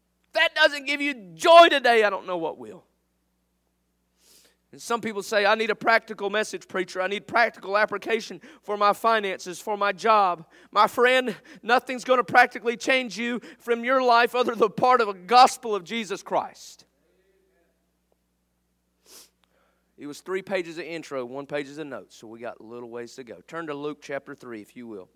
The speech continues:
Sometimes we just gotta get back on the same page.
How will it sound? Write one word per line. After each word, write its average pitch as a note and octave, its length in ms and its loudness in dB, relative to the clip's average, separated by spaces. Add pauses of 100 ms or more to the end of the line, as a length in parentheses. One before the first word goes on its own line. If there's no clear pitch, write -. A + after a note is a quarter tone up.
(4000)
Sometimes F3+ 560 -8
we D#3+ 80 -8
just E3+ 180 -14
gotta F3 200 -4
get F3 180 -10
back F#3+ 240 -8
on F#3+ 80 -10
the G3 80 -12
same G#3 240 -14
page. - 420 -16